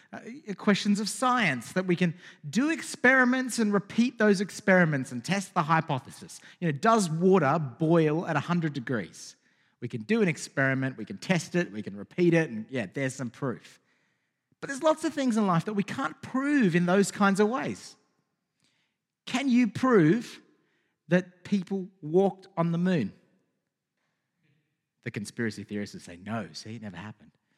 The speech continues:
I believe that it did. But we can't repeat it in some kind of experiment in a lab. I believe it happened because I've seen photos and I've heard the interviews, and I have no reason to doubt it.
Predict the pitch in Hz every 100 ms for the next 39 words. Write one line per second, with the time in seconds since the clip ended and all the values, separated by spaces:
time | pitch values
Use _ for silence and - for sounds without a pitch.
0 | _ _ _ 147 175 131 85 90 82 -
1 | - 165 _ _ _ _ _ - - 240
2 | 277 339 254 - - 202 233 135 - 131
3 | 147 160 156 143 120 - - - 156 156
4 | 113 110 - _ 151 123 131 175 127 -
5 | _ _ _ _ _ _ _ _ - -
6 | 202 208 220 294 240 220 285 247 196 165
7 | - 196 165 151 175 147 135 123 _ -
8 | - 135 135 139 143 143 143 143 131 110
9 | 107 _ _ - 143 143 143 139 139 135
10 | 139 139 131 131 135 135 135 127 - -
11 | _ _ _ _ _ _ - 117 120 107
12 | 95 90 107 123 139 117 - 117